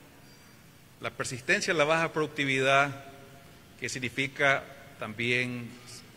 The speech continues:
bajo crecimiento económico y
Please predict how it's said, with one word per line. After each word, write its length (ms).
bajo 260
crecimiento 760
económico 680
y 320